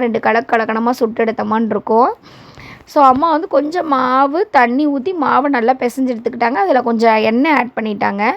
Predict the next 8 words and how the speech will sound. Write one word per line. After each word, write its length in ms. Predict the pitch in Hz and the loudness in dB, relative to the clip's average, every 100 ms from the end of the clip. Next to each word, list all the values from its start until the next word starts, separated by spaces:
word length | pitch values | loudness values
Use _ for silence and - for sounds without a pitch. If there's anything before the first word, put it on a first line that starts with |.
| - - - | -6 -20 -20
இப்படி 220 | - - 262 | -12 -4 0
மொத்தமா 320 | 269 262 349 370 | 0 0 0 2
பிசைஞ்சதை 440 | 311 285 285 339 - | 0 0 0 0 2
கொஞ்சம் 200 | 285 254 | 2 2
கொஞ்சம் 200 | 277 302 | 0 -2
குட்டி 160 | 311 240 | -4 -4
குட்டியா 260 | 240 233 302 320 | -2 2 2 2
பிடிச்சிக்கிட்டாங்க. 600 | 247 233 240 214 202 | -4 -4 -6 -4 -2